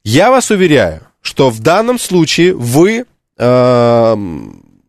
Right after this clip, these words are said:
озаботились на сто процентов, скажем так, даже если вы этого не заметили,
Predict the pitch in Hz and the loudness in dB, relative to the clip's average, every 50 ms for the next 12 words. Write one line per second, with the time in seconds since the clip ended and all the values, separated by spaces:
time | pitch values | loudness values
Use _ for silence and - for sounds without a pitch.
0 | _ _ _ _ _ _ - 151 156 185 185 165 190 220 226 - 196 180 180 170 | _ _ _ _ _ _ -4 -2 0 0 0 2 2 0 0 0 0 0 0 -2
1 | - - 135 143 165 165 - - 196 175 143 131 117 110 - - 95 92 - 170 | -2 -2 -2 -2 0 -2 -2 -2 -2 -2 0 0 -2 -2 -2 -4 -6 -4 -4 -6
2 | 190 - - - 170 156 147 156 156 139 160 156 143 117 135 143 127 127 123 117 | -6 -6 -4 -2 0 0 0 0 -2 -2 -2 -2 0 0 0 0 0 0 -2 -4
3 | - 120 107 107 101 - - 95 95 98 101 104 107 120 160 214 - - 202 190 | -2 -2 0 0 0 0 -2 -4 -4 -2 -2 0 2 2 2 0 0 0 0 0
4 | 185 | 0